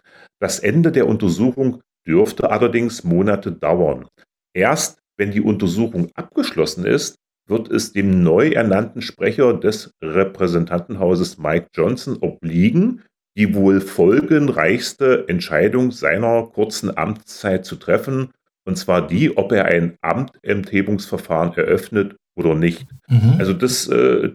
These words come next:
Speaker 1: denke ich, ist nochmal wichtig zu wissen, dass dieses Amtenthebungsverfahren noch gar nicht eröffnet wurde, dass wir es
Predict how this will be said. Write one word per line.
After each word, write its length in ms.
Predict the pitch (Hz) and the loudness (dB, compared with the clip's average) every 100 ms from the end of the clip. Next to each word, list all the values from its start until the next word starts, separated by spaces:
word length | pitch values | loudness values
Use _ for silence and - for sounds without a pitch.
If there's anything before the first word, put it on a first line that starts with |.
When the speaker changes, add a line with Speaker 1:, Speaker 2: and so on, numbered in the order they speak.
| - | -4
Speaker 1:
denke 160 | 107 | 0
ich, 80 | 123 | 0
ist 100 | 110 | 0
nochmal 240 | 131 117 117 | 0 0 0
wichtig 360 | 123 - 113 | -2 -6 -8
zu 400 | - 127 117 98 | -2 0 0 0
wissen, 400 | - 113 123 117 - - _ | -2 0 -2 -4 -10 -20 _
dass 220 | 104 - | -4 -2
dieses 420 | 110 107 95 85 | 0 2 2 0
Amtenthebungsverfahren 1600 | - 85 143 151 - - 101 - 110 110 110 131 - 87 90 104 - _ | -2 0 0 -4 -10 -6 -4 0 0 0 -6 -8 -6 -2 0 -2 -6 _
noch 160 | 92 - | -10 -4
gar 200 | 76 95 | -2 0
nicht 160 | 113 | 0
eröffnet 520 | 95 90 117 - 135 - | 0 2 0 0 -4 0
wurde, 260 | 113 113 | 2 2
dass 220 | 98 95 | 2 -2
wir 140 | 101 - | 0 0
es 260 | 92 - | 0 -8